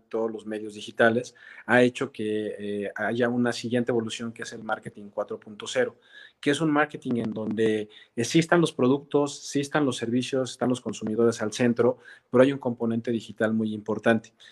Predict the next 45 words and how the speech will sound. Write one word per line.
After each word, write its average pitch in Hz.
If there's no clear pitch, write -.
¿Y 151
qué 175
sucede 170
el 147
día 139
de 131
hoy? 123
El 113
gran 135
tema 131
del 110
día 117
de 117
hoy 113
es 117
que, 113
eh, 107
tanto 117
lo 117
que 117
son 135
las 151
compras 123
de 107
productos 123
y 113
servicios 120
se -
están -
viendo 139
influenciados 120
por 113
un 117
tema 117
de 107
nuestras 104
comunidades. 117
Hoy 135
en 143
día 143
lo 117
que 127
haces 123
cuando 107
estás 117